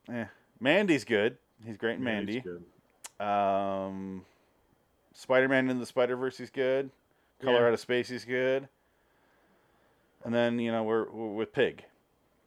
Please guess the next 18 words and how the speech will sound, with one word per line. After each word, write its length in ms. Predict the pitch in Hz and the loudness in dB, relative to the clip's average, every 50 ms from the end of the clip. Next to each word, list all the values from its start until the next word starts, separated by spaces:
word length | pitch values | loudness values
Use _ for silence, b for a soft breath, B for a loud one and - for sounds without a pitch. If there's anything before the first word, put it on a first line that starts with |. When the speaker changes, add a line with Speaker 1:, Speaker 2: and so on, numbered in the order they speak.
| _ _ | _ _
Speaker 1:
So 220 | _ - - - - | _ -4 -2 -2 -2
quite 240 | - - 330 302 | -2 0 2 2
a 40 | 330 | 2
few 200 | - 247 214 165 | 4 6 6 6
in 80 | 139 113 | 8 6
there 180 | 107 98 98 | 4 4 4
I 40 | 95 | 2
mentioned. 520 | 98 98 90 - 92 87 82 80 151 143 143 | 2 0 -4 -4 -8 -10 -10 -10 -10 -6 0
Speaker 2:
What, 300 | 160 196 220 220 - - - - - | 4 4 4 4 2 -4 -14 -16 -10
what 280 | 156 147 165 202 214 | -4 0 2 4 6
was 220 | 226 240 214 190 - | 6 6 4 4 2
the 100 | 214 202 | 0 0
one 260 | 180 175 190 185 180 | 0 0 -2 0 0
that 160 | 170 160 131 - | 0 0 0 -2
he 240 | 165 156 139 123 - | -6 -8 -8 -10 -8
did? 640 | - 123 131 131 127 127 123 123 123 120 131 120 104 b b b b b b _ _ _ _ _ _ _ _ _ _ _ _ _ _ _ _ _ _ _ _ _ _ _ _ _ | -2 0 2 4 4 4 4 2 2 0 -4 -10 -10 b b b b b b _ _ _ _ _ _ _ _ _ _ _ _ _ _ _ _ _ _ _ _ _ _ _ _ _
Shit. 460 | - - - - 123 113 104 95 - _ - 98 | -18 -16 -10 -6 -2 -2 -2 -2 -4 _ -12 -12
Um, 440 | 101 98 98 98 98 95 95 92 | -10 -8 -8 -8 -10 -10 -12 -14